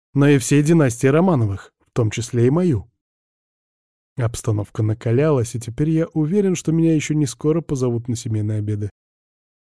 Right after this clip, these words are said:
Но, как ни странно, для Ольги мои слова, наоборот, были словно глоток чистого воздуха. Свадьба — единственное, что могло избавить её от излишней опеки матери.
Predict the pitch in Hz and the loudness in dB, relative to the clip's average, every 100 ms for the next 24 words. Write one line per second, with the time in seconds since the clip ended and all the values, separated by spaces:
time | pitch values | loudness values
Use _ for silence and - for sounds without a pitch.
0 | _ - 135 147 147 123 147 135 - 135 | _ -2 2 4 4 2 0 0 2 0
1 | 117 - 156 165 151 120 113 131 - 160 | 0 0 2 4 4 2 0 0 0 0
2 | 165 131 120 117 117 135 123 135 135 135 | 0 0 0 2 0 0 0 2 2 4
3 | 160 165 117 110 131 123 131 127 143 131 | 4 2 2 0 0 0 0 0 0 0
4 | 131 123 120 - 131 143 156 165 147 107 | -2 -2 -6 -6 -6 -2 -2 0 -2 -2
5 | - - _ _ _ _ _ _ - 120 | -8 -14 _ _ _ _ _ _ -10 -2
6 | 110 104 113 117 120 151 - 120 104 - | -2 0 -2 0 0 -2 -4 -6 -4 -4
7 | 117 113 117 123 117 113 139 117 127 120 | -2 0 2 2 2 0 0 0 -2 -2
8 | - 123 - - 113 113 151 - 165 - | -2 -8 -8 -8 -6 -4 -4 -4 -6 -6
9 | 127 139 127 151 147 113 113 92 | -6 -6 -6 -4 -4 -4 -6 -8